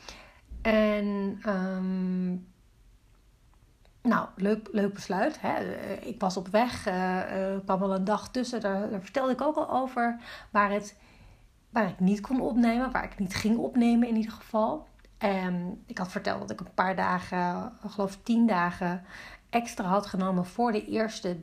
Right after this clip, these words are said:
dag dat ik ging publiceren, zodat ik wat meer ruimte heb om,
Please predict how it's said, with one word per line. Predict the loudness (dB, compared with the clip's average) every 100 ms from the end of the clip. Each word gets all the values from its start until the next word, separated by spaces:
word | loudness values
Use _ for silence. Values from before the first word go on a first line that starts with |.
| 2
dag | 2 2
dat | -8 -8
ik | -10
ging | -8 -8
publiceren, | -4 -2 -2 -2 0 0 -2
zodat | -4 -8
ik | -6
wat | -4 0
meer | 0 0 -4 -10 -18 -20 -20 -20 -6
ruimte | 0 4 4 6 4 2
heb | 2 0 0 0
om, | 2 4 2 0